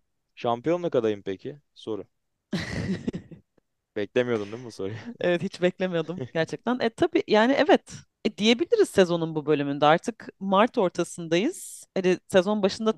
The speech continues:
Speaker 2: erken mi diye konuşuyorduk ama şu anda Fenerbahçe istikrarını kanıtlamış durumda. Zaten şu an ev sahibi avantajı için, e, mücadele edecek sezonun geri kalanında. O yüzden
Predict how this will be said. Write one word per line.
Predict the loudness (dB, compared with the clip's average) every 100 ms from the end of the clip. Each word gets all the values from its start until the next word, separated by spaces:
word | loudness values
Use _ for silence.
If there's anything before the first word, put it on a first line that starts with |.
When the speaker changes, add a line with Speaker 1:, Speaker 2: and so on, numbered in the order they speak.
| 0
Speaker 2:
erken | 2 2 2 0
mi | 0
diye | 0 -2
konuşuyorduk | -4 -8 -8 -6 -2
ama | 0 0
şu | 0 0
anda | 2 2 2 0
Fenerbahçe | -2 0 0 0 -2 -2 -2 0 -2 _ -12
istikrarını | -12 -10 -8 2 4 4 0 -4 -4 -2
kanıtlamış | -4 -2 -4 -6 -6 -8
durumda. | -8 -6 -4
Zaten | -2 -2 -4 -6 -10 _ -20 -12
şu | -8
an | -6
ev | -4
sahibi | 2 2 4
avantajı | 2 2 0 -2
için, | -2 -6 -10 _ _ -4
e, | -2 -2 -6 -10 -10
mücadele | 0 4 4 4 2
edecek | 0 -2 -2 -2
sezonun | -6 -6 -4
geri | -2 -2
kalanında. | -2 -4 -4 -10 -8 -8 -8 -4
O | 0
yüzden | 0 2 2 2